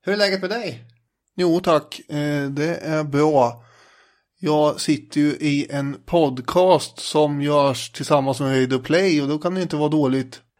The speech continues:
Speaker 1: Nej, så är det. Det är härligt att få göra den här podcasten med Radio Play. De har många fina poddar, så gå in på deras app eller på deras hemsida och kolla. Resepodden kanske man kan lyssna på.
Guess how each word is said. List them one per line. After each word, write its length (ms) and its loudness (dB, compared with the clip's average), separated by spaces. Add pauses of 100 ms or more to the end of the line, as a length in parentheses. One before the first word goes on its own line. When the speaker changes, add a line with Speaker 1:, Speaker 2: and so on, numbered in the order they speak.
Speaker 1:
Nej, 180 -2
så 160 -2
är 220 4
det. 100 0
Det 160 -2
är 40 0
härligt 440 0
att 220 -8
få 80 -8
göra 160 0
den 100 -2
här 80 -6
podcasten 840 -6
med 260 -10 (480)
Radio 340 -4
Play. 360 -2
De 160 -8
har 100 -4
många 500 -4
fina 380 -8
poddar, 440 -6
så 120 -10
gå 80 -8
in 120 -8
på 80 -12
deras 220 -4
app 600 -10
eller 140 -6
på 60 -12
deras 220 -4
hemsida 760 -8
och 180 -10
kolla. 580 -2 (500)
Resepodden 1000 -4
kanske 220 -4
man 100 -4
kan 140 -6
lyssna 280 -8
på. 260 -14